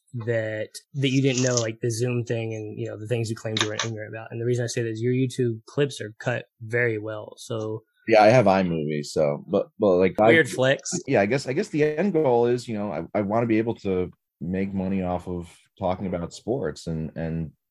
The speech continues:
Speaker 2: doing things that I enjoy. And I enjoy, even though it's a lot of work, I enjoy making,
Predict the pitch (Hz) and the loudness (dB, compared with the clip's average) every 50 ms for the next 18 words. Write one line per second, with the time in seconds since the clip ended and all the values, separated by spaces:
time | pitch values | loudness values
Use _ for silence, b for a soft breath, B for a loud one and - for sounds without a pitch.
0 | _ - 90 92 98 98 92 - 95 92 90 87 92 90 87 85 85 87 85 85 | _ -6 -4 -4 -4 -4 -4 -4 -6 -6 -6 -6 -4 -4 -2 -2 -2 -4 -4 -4
1 | 87 80 87 92 101 98 90 90 92 95 95 87 95 92 101 107 107 104 101 b | -2 -2 0 0 0 0 0 -2 -2 -4 -4 -2 0 2 2 2 2 0 -4 b
2 | b b b b b b b 101 104 104 107 107 104 90 95 95 95 95 101 101 | b b b b b b b -4 -2 0 0 0 0 -2 -2 -2 0 0 0 0
3 | 92 85 85 87 87 104 117 113 101 95 95 92 90 85 87 87 87 95 98 98 | -2 -4 -4 -2 -2 -2 -2 -2 -2 -2 -2 -2 -4 -4 -4 -2 0 0 0 -2
4 | 90 87 85 85 85 85 - 90 87 90 90 90 87 | -2 -2 -2 -4 -4 -4 -6 -6 -4 -4 -4 -6 -8